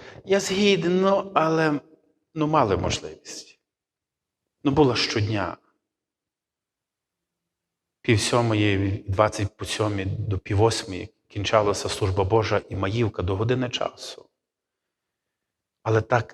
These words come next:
так дітей не було достатньо. Так, знаєте, по неділях правиться там десь на Гординську, біля школи. І там мало людей. Нам комфортно так.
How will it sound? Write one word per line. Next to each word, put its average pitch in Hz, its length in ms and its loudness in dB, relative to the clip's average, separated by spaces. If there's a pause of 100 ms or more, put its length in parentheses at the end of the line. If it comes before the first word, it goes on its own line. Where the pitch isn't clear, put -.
(120)
так 117 180 0
дітей 117 460 0
не 98 120 -2
було 95 280 -6
достатньо. - 680 -10 (1400)
Так, 117 160 2
знаєте, 123 460 0 (840)
по 127 100 -6
неділях 120 460 2
правиться 120 520 2
там 104 320 -4
десь 104 200 -10
на 101 60 -8
Гординську, 107 680 -2
біля 92 240 -4
школи. 107 540 -2 (1200)
І - 60 -10
там 147 260 0
мало 87 320 -2
людей. - 420 -20 (2000)
Нам 127 140 -12
комфортно - 720 -4
так. - 500 -16